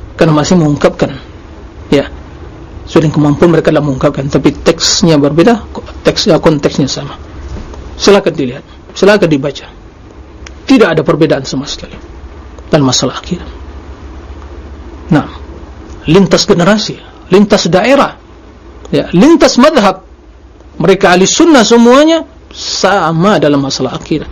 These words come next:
Sepakat bahawa Allah istawa ala arsy. Nah, sepakat menetapkan sifat-sifat Allah.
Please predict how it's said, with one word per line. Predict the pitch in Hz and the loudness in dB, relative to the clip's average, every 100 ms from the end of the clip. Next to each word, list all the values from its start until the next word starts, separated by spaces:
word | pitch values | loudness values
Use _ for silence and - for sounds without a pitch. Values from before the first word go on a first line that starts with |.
| - - - - | -16 -18 -18 -6
Sepakat | - 190 - 233 254 202 | 0 0 2 0 2 0
bahawa | 180 180 156 175 | 2 2 2 2
Allah | 175 226 226 - - - | 4 4 2 -2 -12 -10
istawa | - - 202 151 139 | -6 0 2 2 2
ala | 143 135 | 0 0
arsy. | 143 - - - - - - - - - - - - - - - - - - - - - - - - | -4 -4 -12 -14 -20 -20 -20 -20 -20 -20 -20 -20 -20 -20 -20 -20 -20 -20 -20 -20 -20 -20 -20 -20 -20
Nah, | - 180 170 - - - - - - - - - - | -14 -14 -14 -20 -20 -20 -20 -20 -20 -20 -20 -20 -12
sepakat | - - 196 233 240 254 | -6 -4 0 0 0 0
menetapkan | 185 175 175 - - 170 | 0 0 -2 -2 -2 -2
sifat-sifat | 147 165 156 - - - | -2 0 -2 -2 -6 -8
Allah. | - | -10